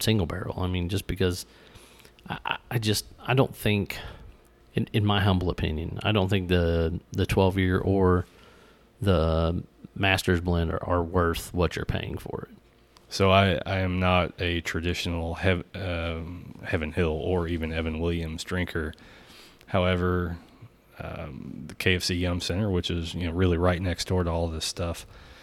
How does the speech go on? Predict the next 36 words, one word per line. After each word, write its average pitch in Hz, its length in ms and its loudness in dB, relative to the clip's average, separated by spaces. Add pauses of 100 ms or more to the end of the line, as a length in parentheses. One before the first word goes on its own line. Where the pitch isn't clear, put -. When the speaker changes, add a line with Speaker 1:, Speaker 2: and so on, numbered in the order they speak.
(280)
Speaker 2:
U 95 160 2
of 85 120 0
L 82 160 2
basketball 85 540 2
games, 82 380 0
they 80 140 0
have 80 240 0
a 80 320 -2
Heaven 87 640 -4
Hill 90 400 0
bar, 82 580 0 (720)
uh, 95 40 -6 (240)
up 90 120 -4
against 85 360 -2
the 85 40 -6
Second 85 360 -2
Street 82 280 -4
Bridge 87 360 0
inside 98 440 0
there 80 340 -2 (100)
that, 80 320 -2 (100)
um, 80 460 -10 (420)
when 87 200 -2
I 80 60 -2
go 80 160 0
in 80 100 0
and 78 100 0
I - 20 2
wanna 80 240 0
drink 80 300 -4
bourbon, 80 360 0
I'm 78 120 -2
gonna 78 200 -4
go 78 280 -2
and 78 120 -4
get 76 220 -6